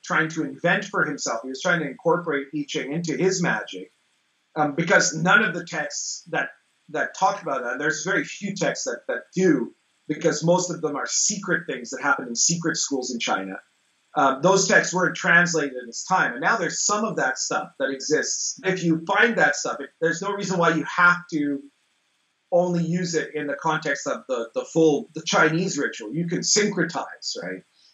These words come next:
And I think that that's something very important in Western magic, <clears throat> again, because Western magic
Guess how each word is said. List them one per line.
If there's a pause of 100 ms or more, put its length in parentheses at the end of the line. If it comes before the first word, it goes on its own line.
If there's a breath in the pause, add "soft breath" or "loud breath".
And
I
think
that
that's
something
very
important
in
Western
magic, (360)
<clears throat>
again,
because
Western
magic